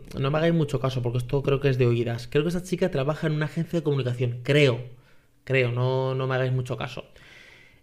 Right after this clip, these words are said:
Y bueno, y le gusta mucho cacharrear, y, y la verdad es que, bueno, comentan que, no quiero contaros todo para que, que leáis el artículo, pero que, que han su-, sufrido, pues, alguna discrimina-,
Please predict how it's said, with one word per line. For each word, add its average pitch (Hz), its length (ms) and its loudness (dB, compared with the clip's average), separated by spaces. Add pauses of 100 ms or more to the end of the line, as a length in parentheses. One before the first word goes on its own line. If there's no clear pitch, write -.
Y 143 180 6
bueno, 160 320 4
y - 80 -4
le 127 80 2
gusta 127 200 -2
mucho 127 200 -2
cacharrear, 160 720 0
y, 127 680 -2 (600)
y - 100 -4
la 127 100 -2
verdad 123 120 -2
es 123 60 -12
que, 135 240 4
bueno, 127 480 -4
comentan 131 380 -2
que, 127 320 0
no 139 140 0
quiero 147 160 4
contaros 147 380 2
todo 160 200 4
para 160 120 4
que, 131 180 0
que 123 100 -2
leáis 123 280 4
el 135 60 4
artículo, 143 500 2
pero 123 180 0
que, 127 200 0
que 143 80 2
han 139 140 -2
su-, 139 260 -8
sufrido, 139 400 2
pues, 131 180 -2
alguna 123 220 0
discrimina-, 123 420 -2